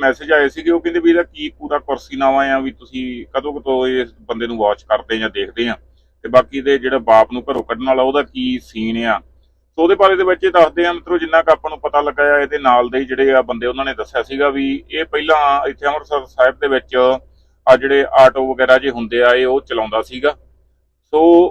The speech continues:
ਉਦੋਂ ਇਹ ਜਦੋਂ ਆਟੋ ਵਗੈਰਾ ਚਲਾਉਂਦਾ ਸੀਗਾ ਤਾਂ ਇਹਦਾ ਨਾਲ ਕੰਮ ਇਹ ਹੁੰਦਾ ਸੀਗਾ ਵੀ ਜਿਵੇਂ ਆਪਾਂ ਕਿਸੇ ਨੂੰ ਕਹਿ ਦਿੰਦੇ ਵੀ ਹੋਟਲ ਬੁਕਿੰਗ ਵਗੈਰਾ ਕਰਨ ਦੇ ਲਈ ਤੇ ਉੱਥੋਂ ਮੁੜ ਕੇ ਕਮਿਸ਼ਨ ਖਾਂਦੇ ਹੁੰਦੇ ਆ।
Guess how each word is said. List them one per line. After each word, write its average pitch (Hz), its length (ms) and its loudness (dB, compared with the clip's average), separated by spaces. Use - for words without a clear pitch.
ਉਦੋਂ 180 360 2
ਇਹ 170 300 6
ਜਦੋਂ 160 240 0
ਆਟੋ 156 280 4
ਵਗੈਰਾ 156 200 2
ਚਲਾਉਂਦਾ 147 380 -2
ਸੀਗਾ 156 360 4
ਤਾਂ 160 220 6
ਇਹਦਾ 160 260 0
ਨਾਲ 143 280 6
ਕੰਮ 143 340 2
ਇਹ 156 120 -4
ਹੁੰਦਾ 135 260 -4
ਸੀਗਾ 139 240 -6
ਵੀ 147 100 -4
ਜਿਵੇਂ 135 200 -8
ਆਪਾਂ 139 200 -4
ਕਿਸੇ 135 240 -10
ਨੂੰ 131 100 -10
ਕਹਿ 139 140 0
ਦਿੰਦੇ 143 220 -4
ਵੀ 143 60 0
ਹੋਟਲ 123 320 0
ਬੁਕਿੰਗ 127 340 -8
ਵਗੈਰਾ 123 260 0
ਕਰਨ 120 280 -2
ਦੇ 123 80 -6
ਲਈ 123 160 -6
ਤੇ 123 100 -10
ਉੱਥੋਂ 120 180 -14
ਮੁੜ 123 140 -10
ਕੇ 123 160 -10
ਕਮਿਸ਼ਨ 123 380 -8
ਖਾਂਦੇ 117 300 -4
ਹੁੰਦੇ 110 300 -4
ਆ। 101 80 0